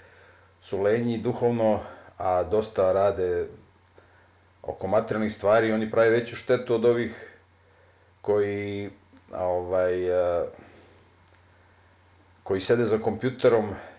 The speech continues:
i, a, ništa ne privređuju, koji gledaju u nebo. Ispada da ovi koji su vredni da trče za materijalnim stvarima veće štetočine od onih koji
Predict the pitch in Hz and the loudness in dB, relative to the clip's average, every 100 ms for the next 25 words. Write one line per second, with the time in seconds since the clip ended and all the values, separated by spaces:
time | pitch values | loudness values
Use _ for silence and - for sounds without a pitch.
0 | - 101 98 98 98 95 _ _ _ _ | -18 -12 -8 -8 -10 -12 _ _ _ _
1 | _ _ _ _ _ _ - - 87 90 | _ _ _ _ _ _ -12 -4 0 2
2 | 90 87 87 104 110 117 104 98 98 110 | 2 2 0 -2 -2 -2 -2 0 2 2
3 | 107 117 120 107 95 - 95 92 87 80 | 2 -2 0 -2 -4 -4 -4 -4 -6 -8
4 | - 101 98 92 90 92 104 110 107 90 | -2 0 0 -2 -4 -2 0 4 4 2
5 | - - - _ _ _ _ _ _ - | -2 -18 -20 _ _ _ _ _ _ -16
6 | 101 - 104 101 95 104 107 107 95 92 | -10 -2 2 2 4 2 2 -2 -4 -4
7 | 90 - 95 85 - - - - - - | -6 -8 -6 -6 -10 -16 -20 -20 -20 -20
8 | - 92 101 110 110 - - - 101 95 | -10 0 2 2 0 -6 -6 -8 -4 -2
9 | 101 107 107 98 - 101 110 110 107 98 | 0 0 -2 -4 0 2 2 2 2 0
10 | - - - - - - 95 107 - 110 | -4 -20 -16 -16 -18 -8 -4 -4 -4 -2
11 | 104 110 - 98 92 85 - - - - | -2 -4 -6 -4 -4 -4 -12 -20 -20 -20
12 | - 87 98 104 104 98 90 87 87 80 | -12 -4 -2 -2 -2 -2 -2 -2 -6 -8